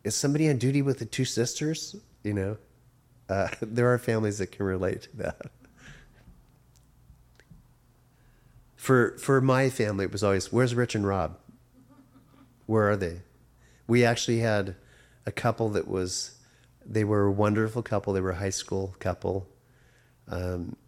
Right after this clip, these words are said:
they, they ultimately married, but, but, uh, it was Mariana, and, uh, her husband was Johnny, and she drafted him in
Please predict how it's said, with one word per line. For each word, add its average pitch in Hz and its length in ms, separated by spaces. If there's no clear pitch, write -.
they, 101 240
they 107 160
ultimately 98 560
married, 98 520
but, 90 240
but, - 360
uh, 90 260
it 95 100
was 98 180
Mariana, 101 680
and, 98 440
uh, 95 260
her 104 160
husband 101 360
was 104 140
Johnny, 95 560
and 95 120
she 113 220
drafted 107 600
him 123 280
in 92 300